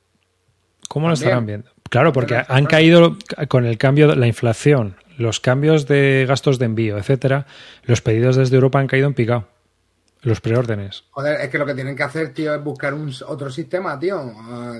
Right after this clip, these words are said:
Speaker 2: a montar aquí un hub o algo, ¿sabes lo que te digo? Pero que sea más barato enviar, tío. No. Digo yo, no lo sé. Bueno, es lo que hacen, ¿no? De hecho.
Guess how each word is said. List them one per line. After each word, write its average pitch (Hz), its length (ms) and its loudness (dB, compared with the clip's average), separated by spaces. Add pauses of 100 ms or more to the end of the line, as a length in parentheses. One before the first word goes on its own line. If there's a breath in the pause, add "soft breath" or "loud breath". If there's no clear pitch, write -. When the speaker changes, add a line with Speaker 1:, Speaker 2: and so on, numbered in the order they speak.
(260)
Speaker 2:
a 123 40 -12
montar 120 380 -8
aquí 147 120 -6
un 143 100 -6
hub 180 260 0
o 180 100 0
algo, 208 460 -2
¿sabes 147 180 -6
lo 156 80 -8
que 156 80 -8
te 151 80 -10
digo? 165 260 -4
Pero 147 200 -6
que 131 80 -10
sea 135 160 -6
más 143 160 -8
barato 147 280 -4
enviar, 180 380 -4
tío. 214 300 -12 (220)
No. 131 280 -16 (300)
Digo 139 320 -2
yo, 190 140 -2
no 170 120 -4
lo 143 60 -8
sé. 175 240 -12
Bueno, 175 180 -4 (160)
es 196 80 2
lo 226 120 4
que 165 60 2
hacen, 175 320 0
¿no? 247 200 -2
De 156 120 -4
hecho. - 280 -14